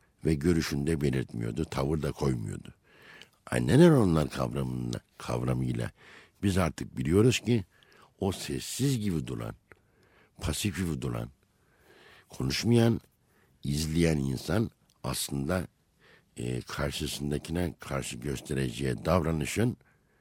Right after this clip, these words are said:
stratejisini ayarlamakla meşgul. Yani bir savunma davranışı içine girmeye mecbur. Bu bir sportif oyunda olabilir. Ondan sonra bir, bir, e, münazara da olabilir.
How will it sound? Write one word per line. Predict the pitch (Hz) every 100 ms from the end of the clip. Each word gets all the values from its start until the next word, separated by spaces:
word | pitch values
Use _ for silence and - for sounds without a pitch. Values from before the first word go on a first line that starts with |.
| _ _ _ _
stratejisini | - - 80 71 73 64 - 67 95 - _ _ _ _
ayarlamakla | 65 71 60 62 58 60 - 67 62 _ -
meşgul. | 60 - - - - _ _ _ _ -
Yani | 69 64 60 64 _ _ -
bir | 82 69 _
savunma | - - 60 62 62 76 113 95 - - _ _
davranışı | 67 67 64 62 - 53
içine | - 58 73 69 _ - - -
girmeye | 71 60 64 62
mecbur. | 57 55 85 - - - _ _ _ _ - - -
Bu | 123 131
bir | 123 - - - -
sportif | - 92 113 104 117 90
oyunda | 113 107 104
olabilir. | 104 104 101 101 101 - - _ _ - _ - - - _
Ondan | - 80 90 90
sonra | 87 87 71
bir, | 85 82 62
bir, | 95 98
e, | 60 71 73 76
münazara | 69 73 76 78 78 95 95
da | 98
olabilir. | 98 98 95 95 85 -